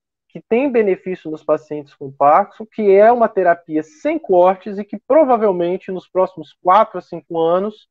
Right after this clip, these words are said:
se Deus quiser, nós vamos ter dominado essa técnica e essa técnica vai se tornar popular,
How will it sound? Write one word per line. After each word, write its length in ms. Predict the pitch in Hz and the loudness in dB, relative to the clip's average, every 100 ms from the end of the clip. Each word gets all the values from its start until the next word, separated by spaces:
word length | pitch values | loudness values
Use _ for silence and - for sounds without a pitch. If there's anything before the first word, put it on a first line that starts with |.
| _ _ _ _ _ _ | _ _ _ _ _ _
se 80 | 160 | -6
Deus 340 | 151 220 240 | 2 4 2
quiser, 300 | 233 180 185 | -4 -2 0
nós 160 | 202 180 | 0 -2
vamos 160 | 196 196 | -4 -2
ter 100 | 190 | -2
dominado 540 | 175 196 190 165 165 | 0 -2 0 0 0
essa 180 | - 175 | -4 -8
técnica 520 | - 175 175 180 190 | -2 -2 -2 -6 -8
e 20 | |
essa 200 | 185 - | -6 -6
técnica 480 | 190 180 175 165 170 | -4 -4 -4 -8 -8
vai 120 | 165 | -8
se 100 | - | -8
tornar 320 | - 156 151 | -8 -6 -8
popular, 600 | 143 151 165 165 180 214 | -10 -12 -2 4 4 2